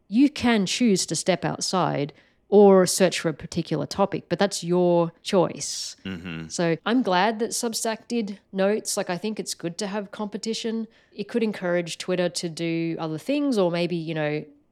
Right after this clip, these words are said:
Speaker 1: not be so erratic, <laughs> uh, be a bit more focused. But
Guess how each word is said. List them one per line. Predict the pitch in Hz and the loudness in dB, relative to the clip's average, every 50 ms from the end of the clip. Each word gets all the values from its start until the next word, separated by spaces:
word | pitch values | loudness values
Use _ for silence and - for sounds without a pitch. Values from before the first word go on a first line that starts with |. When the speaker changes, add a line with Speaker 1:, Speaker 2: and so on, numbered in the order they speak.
| _ _ _ - | _ _ _ -8
Speaker 1:
not | 180 175 - | -8 -6 -6
be | - 180 180 | -6 -8 -6
so | - - 165 160 - | -6 -4 -4 -4 -4
erratic, | - 156 156 180 220 233 269 262 - - - _ _ _ _ _ _ _ _ _ _ _ - | -6 -6 -6 -6 -4 -4 -4 -6 -6 -12 -20 _ _ _ _ _ _ _ _ _ _ _ -12
<laughs> | 104 - - 147 175 175 | -12 -10 -10 -8 -4 0
uh, | 240 233 220 | 2 2 2
be | - - 220 208 | 2 0 0 0
a | 160 | 0
bit | 190 196 | -2 -2
more | 190 175 160 | -2 -4 -6
focused. | - - 254 247 262 - 262 240 240 - - - - - _ _ _ _ _ _ _ | -4 -2 -2 -2 0 0 0 0 0 -2 -6 -8 -12 -18 _ _ _ _ _ _ _
But | - 220 | -10 -10